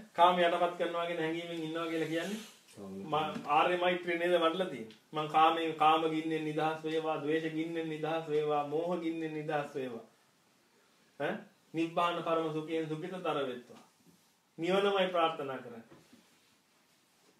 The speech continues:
Speaker 1: එකොළොස් මහා ගිනි වලින් නිවිලා ගිහිල්ලා මේ නිවනම සාක්ෂාත් වේවා. අම්මට නිවන සාක්ෂාත් වේවා, තාත්තටත් නිවනම සාක්ෂාත් වේවා, මළගිය ඥාතීන්ටත් නිවනම සාක්ෂාත් වේවා.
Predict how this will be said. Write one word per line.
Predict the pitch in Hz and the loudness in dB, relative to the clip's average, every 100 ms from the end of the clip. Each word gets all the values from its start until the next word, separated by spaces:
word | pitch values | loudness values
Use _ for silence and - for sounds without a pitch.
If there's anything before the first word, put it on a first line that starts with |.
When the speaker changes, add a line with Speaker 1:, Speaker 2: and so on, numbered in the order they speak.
| - | -12
Speaker 1:
එකොළොස් | 175 185 165 | -2 2 2
මහා | 160 165 160 | 0 0 2
ගිනි | 151 160 | 0 -2
වලින් | 165 160 | -2 -4
නිවිලා | 156 160 165 160 | -4 -2 -2 -2
ගිහිල්ලා | 156 151 151 | -2 -4 -6
මේ | 147 147 143 | -4 -6 -6
නිවනම | 147 175 185 175 | -4 -2 -2 -4
සාක්ෂාත් | 160 151 - 143 - | -2 -2 -2 -4 -4
වේවා. | 135 117 - - - - - - - - - _ _ _ _ _ _ _ _ _ _ _ - | -6 -8 -10 -16 -20 -20 -20 -20 -20 -20 -20 _ _ _ _ _ _ _ _ _ _ _ -4
අම්මට | 160 196 196 180 | -2 2 4 2
නිවන | 175 165 | 0 -2
සාක්ෂාත් | 156 151 151 165 151 | 0 0 -2 -6 -4
වේවා, | 151 143 | -2 0
තාත්තටත් | 151 160 175 175 180 156 | 2 2 2 -2 -2 -2
නිවනම | 170 170 156 | -4 -4 -2
සාක්ෂාත් | 156 147 - 139 - | -2 -2 -4 -6 -6
වේවා, | 127 123 | -8 -8
මළගිය | 131 147 160 165 | -4 -4 -2 -4
ඥාතීන්ටත් | 160 170 170 196 196 190 | -2 -2 -2 -4 -2 -4
නිවනම | 165 170 165 | -2 -4 -4
සාක්ෂාත් | 151 143 139 135 120 | -2 -2 -2 -6 -8
වේවා. | 127 117 | -12 -14